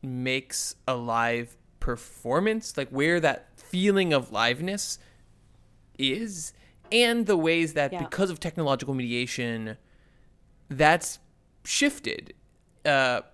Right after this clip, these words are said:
Speaker 1: pre-covid, certainly, where, you know, an event can be happening on Twitter and the liveness is in the community of people interacting with it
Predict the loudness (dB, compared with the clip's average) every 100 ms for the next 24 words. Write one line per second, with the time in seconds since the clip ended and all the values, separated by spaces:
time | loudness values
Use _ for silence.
0 | _ -6 -4 -2 -2 -2 -2 -6 -2 -2
1 | -2 -8 -10 -6 -2 0 0 -2 -6 -20
2 | _ _ _ -2 2 2 0 -2 0 0
3 | 2 0 0 -4 -6 -4 -4 -8 -4 -6
4 | -4 -4 -4 -4 -10 -16 _ _ _ -6
5 | 0 -2 -2 -8 -10 -4 -2 -2 -8 _
6 | _ -4 -4 -2 -4 -2 -2 -2 0 -2
7 | -2 -4 -4 -6 -8 -10 -14 -12 -8 -4
8 | -4 -6 -8 -10 -8 -8 -6 -6 -6 -8
9 | -8 -8 -10